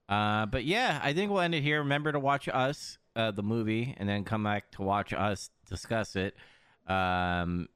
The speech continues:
and then we'll have Chaz back. He'll give his five-minute opinion about Black Swan. Uh,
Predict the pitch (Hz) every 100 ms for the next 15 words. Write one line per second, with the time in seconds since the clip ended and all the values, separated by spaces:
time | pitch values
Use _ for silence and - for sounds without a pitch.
0 | _ _ - 95 92 98 101 101 98 101
1 | 92 - 107 104 - 101 98 104 98 101
2 | 95 101 90 - 104 95 101 98 95 92
3 | 98 95 95 92 90 92 90 - 92 87
4 | - 95 90 92 90 - - _ _ _
5 | 80 82 85 82